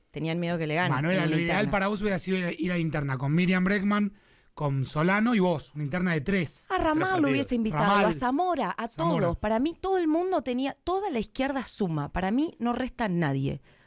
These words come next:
Speaker 1: Yo soy de izquierda,
Speaker 2: Pará,
Speaker 1: no
Speaker 2: so-,
Speaker 1: soy peronista.
Speaker 2: sobre todo porque es un momento donde la izquierda tiene cuatro, cuatro bancas en la Cámara de Diputados. Cuatro. No sé cuán-, cuántas veces pasó eso en la historia, ¿no?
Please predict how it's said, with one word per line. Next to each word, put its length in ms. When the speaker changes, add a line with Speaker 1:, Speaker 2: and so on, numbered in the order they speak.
Speaker 1:
Yo 180
soy 180
de 40
izquierda, 460
Speaker 2:
Pará, 160
Speaker 1:
no 80
Speaker 2:
so-, 100
Speaker 1:
soy 160
peronista. 400
Speaker 2:
sobre 180
todo 200
porque 160
es 100
un 60
momento 300
donde 140
la 60
izquierda 260
tiene 200
cuatro, 560
cuatro 280
bancas 320
en 60
la 80
Cámara 220
de 60
Diputados. 540
Cuatro. 460
No 80
sé 80
cuán-, 280
cuántas 300
veces 180
pasó 220
eso 100
en 60
la 40
historia, 320
¿no? 200